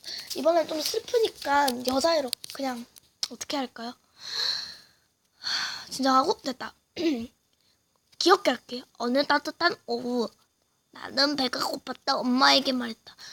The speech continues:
"엄마, 밥 주세요." 아이고, 이제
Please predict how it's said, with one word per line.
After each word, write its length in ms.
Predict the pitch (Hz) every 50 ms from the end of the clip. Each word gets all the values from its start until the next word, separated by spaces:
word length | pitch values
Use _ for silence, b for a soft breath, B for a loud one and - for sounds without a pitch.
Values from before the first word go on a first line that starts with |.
| B B B B
"엄마, 560 | - - 294 311 339 381 392 403 403 392 381
밥 260 | - - 294 - _
주세요." 640 | - - 349 370 403 370 370 359 349 330 302 - -
아이고, 320 | - 262 254 254 247 247 240
이제 200 | 240 - -